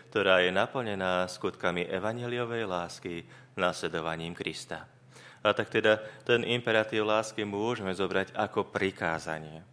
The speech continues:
ako hlavné prikázanie, teda musím a mal by som, ak chcem byť spasený, ak od Boha požehnanie chcem mať, ak chcem ním byť chránený,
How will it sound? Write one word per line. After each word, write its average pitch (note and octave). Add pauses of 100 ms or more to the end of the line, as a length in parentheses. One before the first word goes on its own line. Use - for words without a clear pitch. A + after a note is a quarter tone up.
(120)
ako F2
hlavné F#2+
prikázanie, F#2+ (240)
teda A#2
musím G2+ (240)
a G#2
mal A2
by G2+
som, G#2 (160)
ak A#2
chcem C#3
byť G2+
spasený, G#2+ (240)
ak A#2
od A#2
Boha C3
požehnanie A2
chcem F#2+
mať, G2+ (240)
ak A2+
chcem D#3+
ním A2
byť F#2+
chránený, G2+